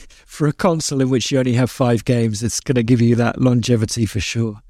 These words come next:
So looking back at your picks, we've got Earthworm Jim, EverQuest, Grand Theft Auto three, Demon's Souls,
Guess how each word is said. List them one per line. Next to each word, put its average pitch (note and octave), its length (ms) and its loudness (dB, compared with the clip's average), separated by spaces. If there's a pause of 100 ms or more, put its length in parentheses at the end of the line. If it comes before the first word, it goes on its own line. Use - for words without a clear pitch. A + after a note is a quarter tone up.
(100)
So F#3 140 -4
looking G3 260 2
back F3+ 180 2
at - 40 -2
your C3 120 4
picks, - 280 0
we've D3+ 120 0
got C#3+ 280 0
Earthworm C3+ 520 0
Jim, C#3 380 -2 (300)
EverQuest, E3 760 0 (360)
Grand D3 220 0
Theft C3 220 0
Auto A#2+ 260 2
three, D3 480 2
Demon's F3+ 440 0
Souls, B2+ 460 0